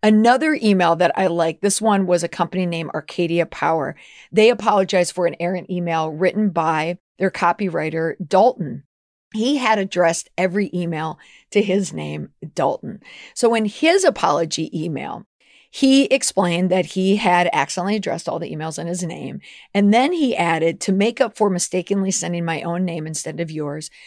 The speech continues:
I'll share a few facts about myself. I was named after Patrick Swayze's Roadhouse character,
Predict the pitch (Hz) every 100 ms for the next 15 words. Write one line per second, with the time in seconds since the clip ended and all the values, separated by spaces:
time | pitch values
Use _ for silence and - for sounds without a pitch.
0 | - - 175 - 185 190 175 160 143 135
1 | - 147 147 - 143 - 131 - _ _
2 | - _ - 196 190 190 208 - 185 -
3 | 175 - 175 - 190 - 185 170 165 165
4 | 151 170 175 202 165 - - 170 - 139